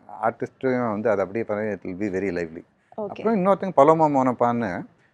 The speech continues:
Speaker 1: அவங்க ஒரு, அஹ், அவங்க
Speaker 2: ஆக்டர்.
Speaker 1: ஹீரோயின் கிடையாது, ஒரு கேரக்டர் ரோல்.
Speaker 2: ஓகே.
Speaker 1: அவங்களும் ஒரு இம்பார்ட்டன்டான கேரக்டர் பண்ணியிருக்காங்க அவங்க.
Speaker 2: ஓகே. சரி, அஞ்சு, நீங்களும் மலையாளம்ல தொடர்ந்து இப்ப படங்கள், நிறைய படங்கள் பண்ணிக்கிட்டு இருக்கீங்க. இதுல வந்து ரெண்டு ஹீரோயின் சப்ஜெக்ட் அப்படிங்கும்போது, அஹ், எந்த விஷயம் உங்களை கன்வின்ஸ் பண்ணுச்சு?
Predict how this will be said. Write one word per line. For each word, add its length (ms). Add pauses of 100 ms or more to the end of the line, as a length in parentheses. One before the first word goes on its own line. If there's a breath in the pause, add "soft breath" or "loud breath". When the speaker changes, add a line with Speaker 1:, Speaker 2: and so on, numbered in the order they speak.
(120)
Speaker 1:
அவங்க 320
ஒரு, 500 (480)
அஹ், 260
அவங்க 260
Speaker 2:
ஆக்டர். 40
Speaker 1:
ஹீரோயின் 240
கிடையாது, 260
ஒரு 120
கேரக்டர் 400
ரோல். 220
Speaker 2:
ஓகே. 60
Speaker 1:
அவங்களும் 340
ஒரு 120
இம்பார்ட்டன்டான 560
கேரக்டர் 380
பண்ணியிருக்காங்க 460
அவங்க. 280 (480)
Speaker 2:
ஓகே. 340 (140)
சரி, 200
அஞ்சு, 440 (400 loud breath)
நீங்களும் 460
மலையாளம்ல 540
தொடர்ந்து 360
இப்ப 140
படங்கள், 420
நிறைய 240
படங்கள் 360
பண்ணிக்கிட்டு 380
இருக்கீங்க. 440 (100)
இதுல 200
வந்து 200
ரெண்டு 360
ஹீரோயின் 500
சப்ஜெக்ட் 400
அப்படிங்கும்போது, 720 (480)
அஹ், 420
எந்த 280
விஷயம் 380
உங்களை 300
கன்வின்ஸ் 440
பண்ணுச்சு? 360